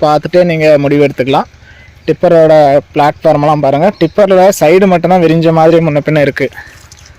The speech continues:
பாருங்க. மத்தபடி பிளாட்ஃபார்ம்ல எந்த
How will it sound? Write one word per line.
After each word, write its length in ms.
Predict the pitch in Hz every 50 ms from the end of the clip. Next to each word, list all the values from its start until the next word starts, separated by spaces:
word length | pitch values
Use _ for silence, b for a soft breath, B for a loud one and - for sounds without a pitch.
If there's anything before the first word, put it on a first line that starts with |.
| _ _ _ - - - - 143
பாருங்க. 260 | 143 135 127 127 127 - _ - - - - _ - - _ _ _ _ _ _ _ _ _ - - - _ - _ -
மத்தபடி 360 | 185 165 - 170 - 175 180 185 - -
பிளாட்ஃபார்ம்ல 560 | 170 170 175 175 - 185 170 165 170 175 175 160
எந்த 140 | 147 151